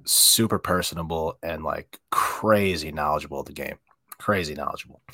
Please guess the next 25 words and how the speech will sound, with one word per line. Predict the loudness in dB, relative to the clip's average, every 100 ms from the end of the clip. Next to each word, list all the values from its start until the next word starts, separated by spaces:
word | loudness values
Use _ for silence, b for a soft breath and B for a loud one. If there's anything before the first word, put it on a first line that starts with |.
| -4
He | -2
put | 0
some | -2
guys | 0 2 2 -2
through | -4 -4 -4 -4
some | -4 -4
drills, | -6 -2 -2 -2 -4 -8 -10
and | -10 -8 -6 -8 -10 -14 _ -16
his | -4 0 0
big | 0 -4 -4
thing | -6 -2 -2 -4 -10 -12
was | -8 -2 -2 -2 -4 -4 -6 -6 -8 _ _ -8
decision-based | -2 0 0 -4 -6 -2 -2 -2 -4 -6 -12 _
training. | -6 -4 -4 -6 -10 _ b b b b b b
So, | -6 -4
like, | -2
almost | -2 -4 -4
everything | -4 -4 -6 -6
has | -4 -4 -4
a, | -6 -6 -6 -6 -4 -6 -10
a, |
a | -8
decision | -2 -2 0 -4 -8 -12 _ -8
within | -8 -6 -6
it. | -6